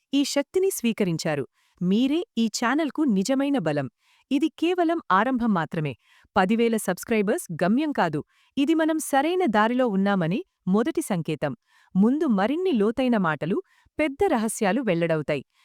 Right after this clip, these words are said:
మీ జీవితాన్ని నిజంగా మార్చగల శక్తి వస్తుంది. ఈ ఛానల్ కేవలం వీడియోలు తయారు చేయదు, మీతో కలిసి ఒక ప్రయాణం చేస్తుంది. హృదయపూర్వకంగా ఒక విన్నపం. ఈ ఛానల్ నుంచి మీకు ఎప్పుడైనా కొంచెం శాంతి,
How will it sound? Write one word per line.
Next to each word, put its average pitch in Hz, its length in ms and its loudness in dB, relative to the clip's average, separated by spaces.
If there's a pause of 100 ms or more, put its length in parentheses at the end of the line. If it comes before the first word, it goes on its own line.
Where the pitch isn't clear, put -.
(140)
మీ 262 160 2
జీవితాన్ని 311 600 0
నిజంగా 320 480 0
మార్చగల 208 540 0
శక్తి 277 360 -4
వస్తుంది. 160 460 -4 (480)
ఈ 185 80 0
ఛానల్ 233 540 0
కేవలం 320 440 0
వీడియోలు 269 440 0
తయారు 214 320 0 (100)
చేయదు, 156 240 0 (380)
మీతో 302 360 2
కలిసి 220 340 0
ఒక 240 180 -2
ప్రయాణం 220 520 0 (100)
చేస్తుంది. 156 380 -4 (480)
హృదయపూర్వకంగా 262 920 2 (120)
ఒక 202 160 0
విన్నపం. 170 480 -2 (440)
ఈ 277 100 2
ఛానల్ 339 440 0
నుంచి 294 280 0
మీకు 254 240 0
ఎప్పుడైనా 202 580 0 (380)
కొంచెం 370 380 -2
శాంతి, 175 440 -2